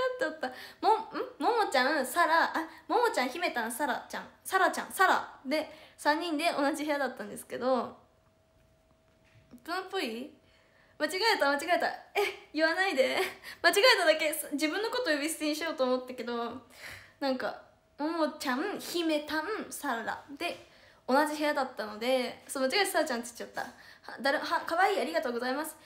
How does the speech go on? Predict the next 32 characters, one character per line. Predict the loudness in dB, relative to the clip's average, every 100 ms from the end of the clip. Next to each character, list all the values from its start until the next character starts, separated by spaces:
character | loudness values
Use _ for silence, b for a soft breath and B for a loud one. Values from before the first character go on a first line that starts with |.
| B -18
意 | -8
見 | -4 0
が |
二 | 0 0
時 | -2
に | -2
自 | -2
分 | -4 0
の | 0
<laughs> |
部 | 0 -4 B B B 0
屋 | 2
に | 0
帰 | -2
っ | -6 0 2 2
た |
日 | 0 -2
が、 | 0
な、 | 2 2
え、 | 2
そ | 2
ん |
な | 4
こ | 4
と | 4
さ | 6 6
ら |
言 | 6
っ | 2
た | 0
っ | 0
け？ | -4 -6 -6